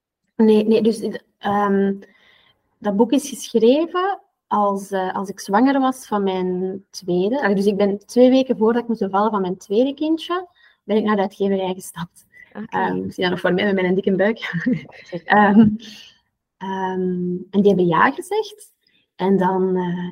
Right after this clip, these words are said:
Speaker 1: ja, dan twee weken later is Liesje geboren, mijn jongste. En, eh, en dan heeft dat nog een negen maanden eigenlijk nieuwe, een nieuwe zwangerschap geduurd voordat dat boek dan is uitgekomen.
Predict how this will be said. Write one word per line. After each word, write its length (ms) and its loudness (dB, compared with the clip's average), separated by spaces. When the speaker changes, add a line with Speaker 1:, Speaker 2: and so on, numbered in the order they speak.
Speaker 1:
ja, 160 -6
dan 100 -4
twee 140 -6
weken 200 -2
later 240 -2
is 140 -6
Liesje 320 0
geboren, 380 2
mijn 120 2
jongste. 540 -2
En, 460 -2
eh, 420 -8
en 180 -2
dan 140 2
heeft 140 0
dat 100 2
nog 160 2
een 140 0
negen 260 4
maanden 280 4
eigenlijk 300 -4
nieuwe, 320 0
een 80 -2
nieuwe 180 0
zwangerschap 500 -6
geduurd 540 -4
voordat 240 -6
dat 100 -12
boek 200 -12
dan 140 -2
is 140 -4
uitgekomen. 800 -12